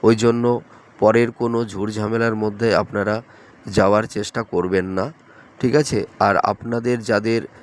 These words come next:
আহ, আই-, আইনি যে স-, যে কোনো ব্যাপারে, আহ, আপনাদের যে জটিলতা তৈরি হয়েছিল, হয়তো কোর্টে কেস টেস চলছিল, সেই আইনি সমস্যা থেকেও কিন্তু আপনারা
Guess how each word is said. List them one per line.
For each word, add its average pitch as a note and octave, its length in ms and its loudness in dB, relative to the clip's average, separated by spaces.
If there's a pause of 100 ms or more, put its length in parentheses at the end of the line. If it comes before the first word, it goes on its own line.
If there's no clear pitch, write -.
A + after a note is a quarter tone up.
(200)
আহ, G#2 160 4 (100)
আই-, A#2 300 0 (240)
আইনি A#2 560 -2 (120)
যে G#2+ 420 -6 (120)
স-, - 220 -10
যে B2+ 260 -4
কোনো G2+ 460 0
ব্যাপারে, G#2 480 0
আহ, - 680 -6
আপনাদের A#2 560 0
যে A2+ 320 4 (100)
জটিলতা A#2 540 2
তৈরি G#2+ 320 0
হয়েছিল, G#2 460 2
হয়তো G#2 420 2
কোর্টে G#2+ 460 2 (420)
কেস A2+ 300 4
টেস A#2 320 0
চলছিল, G#2+ 600 0 (380)
সেই B2+ 460 4 (520)
আইনি C3 400 0
সমস্যা A#2+ 500 -4
থেকেও B2 360 -4
কিন্তু A2 360 -2
আপনারা G#2 480 0